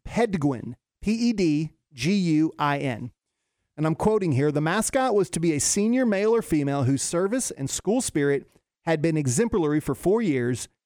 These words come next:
and that they be a good penguin type person," which isn't that we're all trying to do in life,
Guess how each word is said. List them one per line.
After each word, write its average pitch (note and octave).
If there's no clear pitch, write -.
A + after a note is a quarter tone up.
and D3+
that E3+
they G3+
be G3+
a F3+
good D#3+
penguin D3
type D#3
person," -
which F3
isn't A3
that G3
we're F#3+
all E3
trying E3
to D#3
do D3+
in D3
life, C3